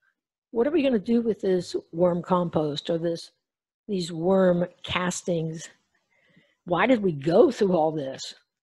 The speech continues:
Well, we did it to get some really good stuff. Worm castings are a great soil amendment. They're the ultimate in slow release fertilizer. And compared to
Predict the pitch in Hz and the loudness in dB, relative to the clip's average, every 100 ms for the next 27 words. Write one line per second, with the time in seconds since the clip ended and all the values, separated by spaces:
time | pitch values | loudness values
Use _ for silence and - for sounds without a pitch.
0 | _ _ _ 202 185 185 165 165 311 294 | _ _ _ 0 0 0 -4 -2 2 2
1 | 180 180 - 175 165 - 175 156 160 165 | 2 -2 -2 0 0 -2 -6 -6 -2 6
2 | 190 190 180 160 156 156 - - 147 - | 6 6 2 2 -2 -4 -12 -6 -6 -8
3 | - - _ _ _ _ _ _ _ _ | -20 -20 _ _ _ _ _ _ _ _
4 | _ _ _ _ _ _ _ - 190 226 | _ _ _ _ _ _ _ 4 4 4
5 | 220 208 190 - 175 170 - 175 151 156 | 2 0 -2 -4 -6 -6 -2 -2 -2 -6
6 | 151 180 240 262 - 208 202 185 175 170 | -2 2 2 0 0 4 4 2 0 -4
7 | 165 160 165 175 _ _ _ _ _ _ | -6 -10 -12 -12 _ _ _ _ _ _
8 | 247 175 180 170 165 185 196 - 233 233 | -10 0 0 2 -2 -2 -2 -2 -4 -2
9 | 233 175 165 - - 175 196 220 202 180 | -4 -2 -2 -4 -4 4 6 6 4 2
10 | 180 - 202 190 180 151 147 147 160 185 | 0 0 2 4 4 2 -2 -4 -6 -6
11 | _ _ _ _ _ _ _ - 202 185 | _ _ _ _ _ _ _ -6 -4 -4
12 | 185 175 - 302 311 247 - 233 208 | -4 -6 -2 -2 -2 -6 -6 -6 -6